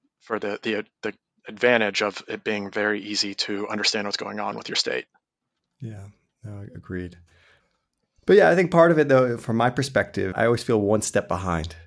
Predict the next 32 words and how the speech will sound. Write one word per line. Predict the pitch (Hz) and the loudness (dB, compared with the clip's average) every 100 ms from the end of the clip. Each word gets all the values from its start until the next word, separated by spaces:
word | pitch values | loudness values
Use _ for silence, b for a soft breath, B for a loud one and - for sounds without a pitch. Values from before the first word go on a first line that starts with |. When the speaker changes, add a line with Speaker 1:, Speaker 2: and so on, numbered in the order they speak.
| _ _ _ | _ _ _
Speaker 2:
So | - 110 | -6 -2
I | 104 | 0
feel | - 120 | 2 4
like | 113 | 4
Speaker 1:
Mm-hmm. | 113 | 4
Speaker 2:
when | 113 | 2
Redux | 120 123 - | 2 2 0
was | - | -2
first | 123 110 | 0 0
introduced, | 113 113 117 127 - - - | 0 2 6 6 4 0 -2
<laughs> | |
they | 117 107 | 0 0
talked | 107 110 | 2 2
about | 113 117 | 2 2
immutable | 110 117 123 113 | 4 4 2 0
state, | - 117 104 | 4 4 4
and | 95 | -4
it | 98 | -4
just | 110 - | -6 -2
did | 131 | 0
not | 131 | 0
make | 120 113 | -2 -4
sense | - 107 - | -4 -4 -4
to | 85 | -4
me. | 82 | -4
My | 95 98 | -6 -4
head | 101 | -6
just | 98 - | -8 -10
didn't | 104 95 | -6 -2
wrap | 95 - | -2 -2
around | 95 101 92 | -2 -2 -2
it. | - | -6